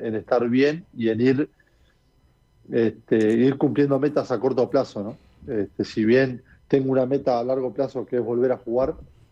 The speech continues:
que es, este, hoy en día mi meta es hacer la pretemporada de la, de la liga que viene, eh, normal, siendo un jugador normal,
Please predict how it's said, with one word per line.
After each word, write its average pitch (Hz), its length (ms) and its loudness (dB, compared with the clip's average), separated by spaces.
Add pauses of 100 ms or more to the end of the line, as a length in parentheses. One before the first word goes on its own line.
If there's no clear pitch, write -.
(340)
que 117 180 -2
es, - 240 -10
este, 117 360 -4
hoy 127 140 4
en 127 100 0
día 135 180 2
mi 127 140 -6
meta 139 280 0
es - 140 -6
hacer 127 220 -2
la 120 160 0
pretemporada 131 640 0
de 110 120 -4
la, 104 260 -6
de 104 120 -12
la 110 120 -6
liga 117 240 2
que 117 140 -8
viene, 139 380 -2 (840)
eh, 113 340 2
normal, 117 440 0 (540)
siendo 131 320 0
un 120 60 -2
jugador 120 320 2
normal, 117 420 -2